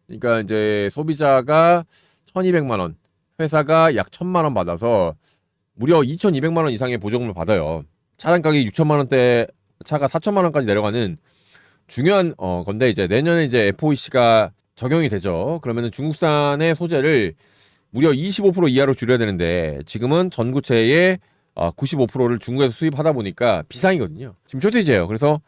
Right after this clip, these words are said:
지금 에코앤드림이 부랴부랴 지금 새만금의, 어, 캠퍼스로 저기 증설을 했죠. 그래서 하나, 둘, 셋, 넷, 다 여-, 보시면은, 어, 대표이사까지, 어, 임원 일곱 명이 지금 바닥에서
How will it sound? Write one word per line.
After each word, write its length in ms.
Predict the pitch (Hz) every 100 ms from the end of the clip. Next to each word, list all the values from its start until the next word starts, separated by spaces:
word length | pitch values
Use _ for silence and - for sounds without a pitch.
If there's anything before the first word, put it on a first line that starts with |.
| _ _ _
지금 160 | 120 113
에코앤드림이 460 | 175 175 156 143
부랴부랴 540 | 123 147 180 160 165 143
지금 460 | 110 107 110 98
새만금의, 580 | 95 165 165 143 135 120
어, 300 | 82 82 78 - _ _ _ -
캠퍼스로 440 | 156 170 160 135 - _ _ -
저기 160 | 87
증설을 300 | 80 139 156
했죠. 380 | 151 127 90 147 -
그래서 140 | - 135
하나, 180 | 156 151
둘, 260 | 135 123
셋, 240 | 113 139 131
넷, 160 | 131
다 220 | 120 104
여-, 120 | 95 82
보시면은, 640 | - 120 147 147 165 170 160 _ _ -
어, 140 | -
대표이사까지, 840 | - 160 185 170 123 107 123 95 78 _ _ -
어, 180 | 85 85
임원 260 | 160 190
일곱 240 | 123 156 190
명이 280 | 175 156 120
지금 160 | 123
바닥에서 640 | - 98 110 101 160 226